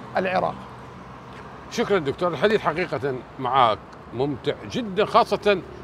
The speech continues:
Speaker 2: نحن نتحدث عن عبق التاريخ، عن هذه الإمبراطورية العظيمة نينوى، المدينة الآشورية.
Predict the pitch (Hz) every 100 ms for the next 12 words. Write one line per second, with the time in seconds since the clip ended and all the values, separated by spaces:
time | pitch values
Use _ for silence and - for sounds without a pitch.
0 | 131 139 147 123 147 135 135 - - -
1 | 131 117 78 - 143 131 127 117 131 110
2 | 110 104 - - - - - - - 139
3 | 135 156 147 139 131 135 131 123 156 147
4 | 151 131 113 127 170 190 117 - - -
5 | - - - - - 123 139 120 101 85
6 | - - - - 117 120 131 120 113 117
7 | 104 127 123 127 101